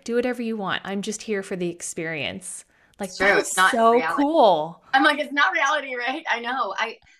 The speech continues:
Speaker 2: but it's, I, I get it too. I'm very grateful. I'm very, very grateful that people, you know, come in kind of just knowing what they want. They know what to expect from your work. They feel like they know you and you get to know them. And it's a beautiful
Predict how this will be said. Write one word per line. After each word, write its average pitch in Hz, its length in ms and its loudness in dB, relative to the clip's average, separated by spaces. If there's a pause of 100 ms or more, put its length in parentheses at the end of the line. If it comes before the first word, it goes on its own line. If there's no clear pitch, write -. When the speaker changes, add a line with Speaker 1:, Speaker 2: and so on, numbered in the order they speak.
(100)
Speaker 2:
but 247 100 -2
it's, 262 140 -10 (100)
I, 214 200 0 (540)
I 226 180 -4
get 185 320 -4
it 277 280 -2
too. 220 180 -10
I'm 175 200 -4
very 180 420 -4
grateful. - 800 -8
I'm - 120 -18 (100)
very, 185 220 4
very 170 180 2
grateful 143 380 -10
that 151 160 -8
people, 156 560 -6 (920)
you 190 180 4
know, 151 340 2
come 196 300 0
in 170 280 -2
kind 170 220 -2
of 165 80 -6
just 165 200 -12
knowing 254 280 4
what 254 140 0
they 233 120 -2
want. 190 640 2
They 165 180 -6
know 190 200 -2
what 220 160 -4
to 220 40 -10
expect 196 380 -6
from 190 160 -12
your 196 120 -6
work. 165 580 -4
They 151 360 -8
feel 226 120 -2
like 220 160 -4
they 208 100 -6
know 190 160 -2
you 247 640 0
and 180 220 -6
you 190 80 -8
get 190 160 -2
to 175 100 -14
know 156 140 -4
them. 220 540 6
And 185 100 2
it's 170 160 -8
a 165 60 -14
beautiful 170 840 -6